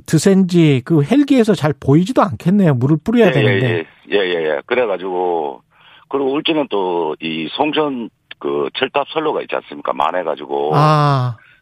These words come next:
Speaker 2: 예, 헬기가 지금 아직도 뜨는 게 좀 지금 제한이 돼 있-, 있거든요, 지금.
Speaker 1: 근접해서 물을 뿌리기가
Speaker 2: 예,
Speaker 1: 좀
Speaker 2: 예.
Speaker 1: 쉽지 않다.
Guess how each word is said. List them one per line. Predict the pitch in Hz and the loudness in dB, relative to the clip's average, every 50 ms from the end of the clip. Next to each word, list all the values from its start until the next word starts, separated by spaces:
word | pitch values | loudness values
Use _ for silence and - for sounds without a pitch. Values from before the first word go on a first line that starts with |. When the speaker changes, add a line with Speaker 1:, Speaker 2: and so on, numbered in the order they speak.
| _ - 82 | _ -4 -2
Speaker 2:
예, | 87 82 78 73 71 - | -2 -2 -2 -4 -6 -6
헬기가 | 135 151 135 139 139 98 104 101 98 98 92 - | -6 -4 -4 -4 -2 0 0 0 0 -2 -4 -6
지금 | - 98 104 110 104 101 98 95 - | -10 -10 -8 -6 -6 -6 -6 -6 -6
아직도 | 110 123 120 110 - - 101 95 92 - _ _ _ _ - - - - - - - - - - - - _ - | -6 -6 -6 -10 -10 -6 -4 -4 -4 -6 _ _ _ _ -12 -10 -10 -10 -10 -10 -12 -14 -16 -18 -20 -20 _ -4
뜨는 | 147 143 151 147 127 | -2 0 0 0 2
게 | 127 110 101 - | 2 0 0 -2
좀 | - 101 95 92 90 - _ _ _ _ _ _ - - | -4 -6 -8 -8 -10 -14 _ _ _ _ _ _ -12 -10
지금 | 85 87 85 82 | -8 -8 -8 -6
제한이 | - 104 117 123 117 101 | -4 -2 0 0 0 -2
돼 | - 87 87 87 90 | -4 -4 -4 -4 -4
있-, | - - - - | -8 -12 -18 -14
있거든요, | - - 87 92 85 76 76 78 87 90 - - | -10 -6 -6 -4 -4 -4 -4 -4 -6 -6 -6 -2
지금. | - 185 196 214 226 208 | 2 4 4 6 4 4
Speaker 1:
근접해서 | 214 233 226 208 - - - 185 185 175 170 - 214 196 | 4 4 4 2 2 0 2 4 4 4 4 4 4 4
물을 | 165 139 147 160 175 | 6 6 6 4 4
뿌리기가 | - - 196 196 165 180 165 165 165 | 2 2 2 2 4 4 4 4 4
Speaker 2:
예, | 147 | 4
Speaker 1:
좀 | 147 147 | 2 2
Speaker 2:
예. | 143 139 | 0 0
Speaker 1:
쉽지 | 151 180 - - 175 | 0 0 2 2 2
않다. | 147 - - 147 131 117 | 2 0 0 -2 -2 -4